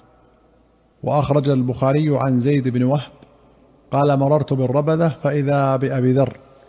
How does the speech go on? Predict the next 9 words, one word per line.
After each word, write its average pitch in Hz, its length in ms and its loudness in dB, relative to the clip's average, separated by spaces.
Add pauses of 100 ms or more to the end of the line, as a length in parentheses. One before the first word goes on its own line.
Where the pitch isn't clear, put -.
(800)
فقلت 160 360 -2
له: 170 240 2
ما 175 240 2
أنزلك 151 460 0
منزلك 139 600 0
هذا؟ 127 360 -2 (1160)
قال: 156 220 0
كنت 170 260 0
بالشام 156 580 -2